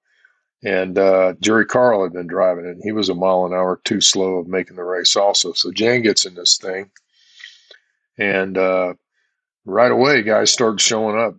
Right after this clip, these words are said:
Uh, uh, Ted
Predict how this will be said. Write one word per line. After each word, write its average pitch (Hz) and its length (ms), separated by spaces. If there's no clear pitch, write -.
Uh, 92 1300
uh, 92 220
Ted 104 420